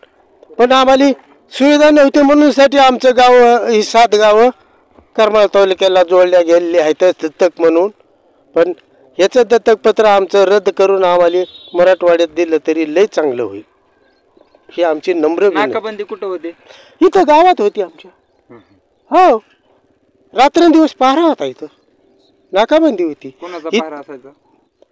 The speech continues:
Speaker 1: हा, निजामशाहीचा.
Speaker 2: ओके.
Speaker 1: हा.
Speaker 2: तुम्हाला कळतोय का ते पहारा?
Speaker 1: मग
Speaker 2: हं.
Speaker 1: कळतोय ना.
Speaker 2: हं.
Speaker 1: बोरगावात, सरहद्दीवरली गावात बोरगावात नाका
Speaker 2: हं.
Speaker 1: होता.
Speaker 2: हं.
Speaker 1: हो. आणि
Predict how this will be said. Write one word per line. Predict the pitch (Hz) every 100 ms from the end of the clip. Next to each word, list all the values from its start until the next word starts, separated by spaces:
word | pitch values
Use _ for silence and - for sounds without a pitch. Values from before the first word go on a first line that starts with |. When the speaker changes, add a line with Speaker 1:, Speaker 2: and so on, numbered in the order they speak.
| -
Speaker 1:
हा, | 170 202 220
निजामशाहीचा. | 208 247 311 285 311 330 330 _ _ _
Speaker 2:
ओके. | 113 - _ 101 92 _ 107
Speaker 1:
हा. | 254 - _ _ _ _ _
Speaker 2:
तुम्हाला | 202 226 226
कळतोय | 247 233 226
का | 156
ते | 131
पहारा? | 127 127 120 110
Speaker 1:
मग | 247 381 311 - _ _
Speaker 2:
हं. | - - -
Speaker 1:
कळतोय | 330 415 370 254
ना. | 123 _ _
Speaker 2:
हं. | 123 _ _ _ _ -
Speaker 1:
बोरगावात, | 233 320 320 311 302 _ _ _ _ -
सरहद्दीवरली | 262 302 269 294 302 269 269
गावात | 269 262
बोरगावात | 208 262 285 302 320 269
नाका | 240 160
Speaker 2:
हं. | 151
Speaker 1:
होता. | 147
Speaker 2:
हं. | 135 _ 147 135 110 _ _ _ _ -
Speaker 1:
हो. | 349 254 214 _ _ _ _ _ _ _ _ _ _ _ _ _ _ _ _ _ _
आणि | 190